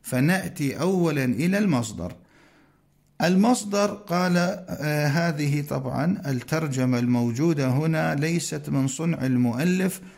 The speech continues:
وإنما صاحب، آه، الح-، الذي الحاشية الذي طبع هذه الرسائل في هذا الكتاب هو الذي وضع هذه التراجم تسهيلاً على الطلاب.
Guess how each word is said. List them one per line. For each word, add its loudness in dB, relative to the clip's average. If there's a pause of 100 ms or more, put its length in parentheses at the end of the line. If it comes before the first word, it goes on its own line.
(200)
وإنما 2
صاحب، 0 (800)
آه، 2
الح-، -2
الذي 2
الحاشية 0
الذي 0
طبع 0
هذه 0
الرسائل -2
في -4
هذا 0
الكتاب -2 (340)
هو 4
الذي 0
وضع 2
هذه 0
التراجم 0 (280)
تسهيلاً 0
على 0
الطلاب. -2